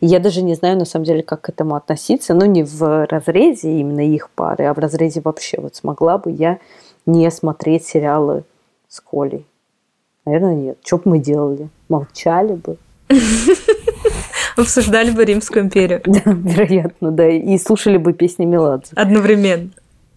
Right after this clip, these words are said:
Speaker 2: И мы, на самом деле, иногда смотрим разный контент. Но это, э, иногда, не всегда. Я потому что люблю корейские еще дорамы. Вот.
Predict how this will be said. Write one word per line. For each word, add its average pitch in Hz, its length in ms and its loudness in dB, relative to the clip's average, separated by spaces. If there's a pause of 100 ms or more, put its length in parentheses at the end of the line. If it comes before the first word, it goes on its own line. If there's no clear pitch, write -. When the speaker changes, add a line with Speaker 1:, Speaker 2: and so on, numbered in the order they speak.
Speaker 2:
И 240 120 4
мы, 240 200 4
на 294 100 0
самом 262 200 2
деле, 226 160 2
иногда 202 260 0
смотрим 226 460 0
разный 165 420 -4
контент. 170 640 -8 (100)
Но 214 320 -2
это, 190 480 -2 (180)
э, - 120 -8 (100)
иногда, 170 520 -8
не 170 140 -8
всегда. 170 440 -10 (200)
Я 202 160 0
потому 202 200 -2
что - 160 -8
люблю 190 240 -6
корейские 175 480 -4
еще 170 180 -6
дорамы. 170 560 -4 (960)
Вот. 170 500 -10